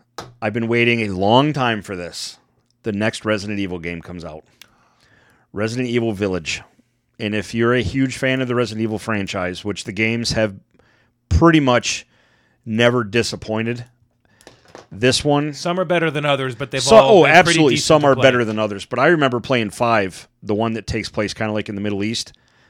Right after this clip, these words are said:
Speaker 1: I must have played through that five or six times, um, because every time you go through it, you could unlock other things.
Speaker 2: Oh,
Speaker 1: Like, you'd
Speaker 2: okay.
Speaker 1: unlock the Gatling gun, backpack. You, I mean, the infinite lives or infinite, you know, ammo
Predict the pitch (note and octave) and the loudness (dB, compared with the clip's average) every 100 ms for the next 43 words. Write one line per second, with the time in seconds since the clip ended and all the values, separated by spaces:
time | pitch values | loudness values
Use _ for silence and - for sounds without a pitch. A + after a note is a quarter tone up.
0 | _ _ _ B2 C#3+ C3+ - F#2+ A2+ G2+ | _ _ _ 2 2 2 -2 -4 -4 -4
1 | G2+ F#2+ G2+ - _ _ _ _ _ _ | -6 -6 -6 -8 _ _ _ _ _ _
2 | - G2+ F2+ - F2+ F2+ E2+ D#2 - _ | -8 -6 -6 -10 -12 -10 -10 -12 -18 _
3 | _ _ _ _ _ _ _ _ _ _ | _ _ _ _ _ _ _ _ _ _
4 | A2+ G2+ F#2+ F#2 G#2 F#2 A2 A#2 A2+ - | -6 -4 -4 -6 -12 -8 -4 -2 -4 -4
5 | A#2 G#2 G#2+ - B2 A#2 G#2+ G2 A2 G2 | -4 -4 -6 -6 -2 -2 -2 -6 -6 -6
6 | F#2+ F2+ G2+ F2+ G#2+ G#2 G#2+ - - - | -6 -8 -10 -8 -6 -6 -6 -10 -14 -12
7 | C3 C#3 D3+ B2 G#2+ G2+ G2 - E2 G2 | -6 -6 -4 -2 -2 -2 -6 -10 -8 -6
8 | G2+ G2+ G2 G2+ G#2 F#2 G2 F#2+ G#2 G2+ | -6 -6 -4 -4 -4 -6 -8 -6 -6 -6
9 | G2+ - _ _ _ _ G#2 G#2 G#2+ G2+ | -8 -14 _ _ _ _ -12 -10 -8 -10
10 | F#2 F2+ - - G#2+ G2+ G2 F#2 F#2 G2+ | -10 -12 -18 -18 -16 -14 -14 -10 -4 -4
11 | G2 F#2 F2 F2 G#2 G2+ G#2+ G2 - _ | -4 -8 -12 -12 -12 -12 -16 -18 -20 _
12 | - F2+ F2 - G2+ G#2 G#2 G#2 | -18 -14 -14 -6 -4 -2 0 -2